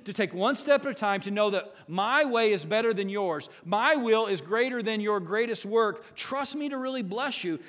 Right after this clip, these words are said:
And as you trust me, you will be blessed."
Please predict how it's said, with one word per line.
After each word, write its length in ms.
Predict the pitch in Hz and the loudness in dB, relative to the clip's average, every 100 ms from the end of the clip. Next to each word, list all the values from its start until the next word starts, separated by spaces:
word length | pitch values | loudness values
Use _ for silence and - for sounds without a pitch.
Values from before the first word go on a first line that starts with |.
| - | -6
And 180 | 202 202 | -4 -2
as 380 | 220 285 240 240 | -2 -2 -2 -4
you 120 | 247 | -4
trust 380 | - 285 254 196 | -2 -4 -4 -6
me, 140 | 208 | -6
you 280 | 208 196 254 | -6 -4 -6
will 520 | 214 247 302 285 220 - _ _ _ _ | -6 -6 -6 -6 -10 -16 _ _ _ _
be 140 | 170 196 | -10 -8
blessed." 720 | 240 294 226 131 - - | -8 -8 -8 -12 -16 -20